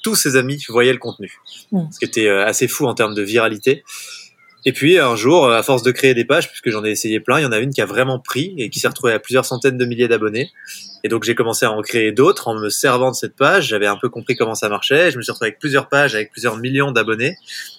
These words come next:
Speaker 1: Et à force, euh, bah, on avait une douzaine de millions d'abonnés, puisque j'ai fini par créer une boîte dans laquelle on faisait des applications smartphones à partir de ces communautés,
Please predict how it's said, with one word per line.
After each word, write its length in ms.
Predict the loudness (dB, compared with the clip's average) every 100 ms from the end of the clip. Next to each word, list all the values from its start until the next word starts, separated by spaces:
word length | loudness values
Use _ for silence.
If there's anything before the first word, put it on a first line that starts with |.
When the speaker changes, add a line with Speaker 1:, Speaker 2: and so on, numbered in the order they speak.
| _ -6
Speaker 1:
Et 80 | -2
à 80 | 0
force, 340 | 2 0 2
euh, 140 | 0 2
bah, 140 | 0
on 60 | 0
avait 200 | 2 2
une 160 | 0 -2
douzaine 320 | 2 2 2
de 100 | 2
millions 260 | 2 2
d'abonnés, 340 | 2 2 0 -2
puisque 260 | -4 0 0 0 _ _
j'ai 160 | -10 -8
fini 220 | -4 -2
par 180 | 0 0
créer 300 | 0 2 2
une 120 | 0
boîte 360 | 2 2 0 -6
dans 100 | 0
laquelle 300 | 0 2 0
on 100 | 0
faisait 200 | -2 -2
des 260 | 0 -2 -2
applications 440 | -2 0 -2 -2
smartphones 520 | -6 -6 -2 0 0 -2 -6 -4
à 80 |
partir 360 | -2 -2 0 -2
de 80 | 0
ces 140 | -4
communautés, 560 | -4 -4 -4 0 -2